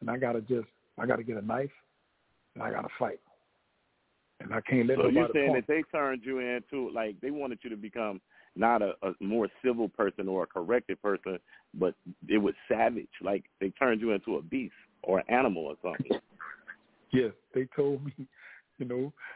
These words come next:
Speaker 1: they told me the American dream no longer applies to you.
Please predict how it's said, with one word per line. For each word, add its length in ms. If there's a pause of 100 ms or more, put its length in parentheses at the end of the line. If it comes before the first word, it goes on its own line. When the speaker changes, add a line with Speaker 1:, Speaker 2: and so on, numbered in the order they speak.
(220)
Speaker 1:
they 120
told 280
me 200 (1120)
the 80
American 440
dream 240
no 100
longer 260
applies 380 (120)
to 100
you. 80